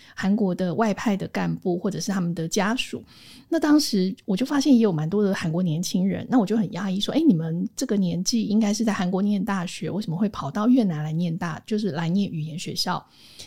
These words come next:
就那些学生就说：“哦，我们因为呢，我们成绩在韩国不是顶尖的大学。”那所以呢，我们就是可能在大学中间做 gap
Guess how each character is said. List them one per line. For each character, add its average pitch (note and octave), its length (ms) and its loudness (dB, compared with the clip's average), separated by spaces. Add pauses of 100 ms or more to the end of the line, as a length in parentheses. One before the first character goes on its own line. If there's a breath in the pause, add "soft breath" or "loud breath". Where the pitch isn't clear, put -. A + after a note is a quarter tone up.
就 A#3 120 6
那 A#3 100 8
些 A3+ 60 4
学 A3+ 140 0
生 G3 180 0
就 F#3+ 120 0
说 - 200 -4
：“哦， C4 120 2 (200 loud breath)
我 F#3 120 0
们 F3 360 0 (320 loud breath)
因 B3+ 260 8
为 C4+ 160 4
呢， G3+ 160 4
我 F3+ 120 2
们 E3 160 0
成 F#3 280 -2
绩 G3+ 220 -2
在 G#3 160 -2
韩 F#3+ 300 -2
国 F#3 140 -2
不 F#3 120 -4
是 - 140 -4
顶 D#3 260 -4
尖 B3 180 4
的 B3+ 120 6
大 F#3 240 -4
学。” - 320 -12 (340 soft breath)
那 A#3 120 0
所 A3 200 2
以 A#3 140 6
呢， F3+ 180 2
我 F3 140 0
们 E3 160 -2
就 F#3+ 100 -4
是 A3 140 -4
可 - 160 -4
能 D#3 100 0
在 G3+ 160 -2
大 F#3+ 140 -2
学 F3+ 160 -2
中 F#3 240 0
间 F3+ 180 -2
做 F3+ 240 -2
gap E3 140 -8